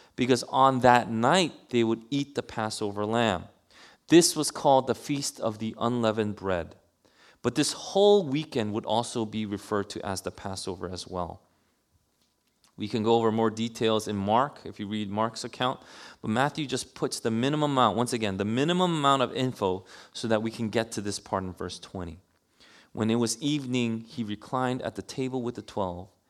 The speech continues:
And as they were eating, he said, 'Truly I say to you, one of you will betray me.' And they were very sorrowful and began to say to him one after another, 'Is it I, Lord?' He answered,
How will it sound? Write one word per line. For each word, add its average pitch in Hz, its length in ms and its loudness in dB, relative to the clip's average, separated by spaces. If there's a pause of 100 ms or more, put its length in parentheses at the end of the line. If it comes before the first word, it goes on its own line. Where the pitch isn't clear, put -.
(560)
And 98 140 0
as 95 160 -2
they 113 140 0
were 117 200 -2
eating, 123 300 -2
he 107 140 -6
said, 95 320 -4
'Truly 127 440 -4
I 82 140 -4
say 104 240 -6
to - 180 -12
you, 95 380 -8 (560)
one 127 320 -6
of 113 140 -6
you 98 120 -6
will 87 160 -8
betray 123 520 -8
me.' 87 320 -10 (1120)
And 131 180 0
they 165 100 6
were 160 140 4
very 147 440 -2
sorrowful 95 760 0 (220)
and 107 160 -6
began 127 340 -2
to 120 120 -8
say 143 300 2
to 143 200 -6
him 113 400 -2
one 151 240 2
after 139 300 -2
another, 120 360 2 (340)
'Is 190 200 -4
it 190 100 0
I, 165 280 2
Lord?' 165 480 -4 (800)
He 135 200 -4
answered, 117 580 0